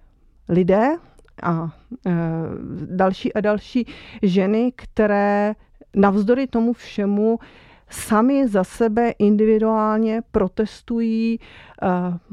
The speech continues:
a mají potřebu vyjádřit ten svůj názor.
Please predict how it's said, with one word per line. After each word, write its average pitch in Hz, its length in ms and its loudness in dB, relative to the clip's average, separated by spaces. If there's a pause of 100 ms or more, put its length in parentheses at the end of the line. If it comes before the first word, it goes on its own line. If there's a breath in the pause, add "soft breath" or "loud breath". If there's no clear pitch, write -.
(520 loud breath)
a 190 480 0 (480)
mají 214 320 4
potřebu 196 760 0
vyjádřit 190 720 0
ten 190 160 -2
svůj 214 220 -2
názor. 185 460 -2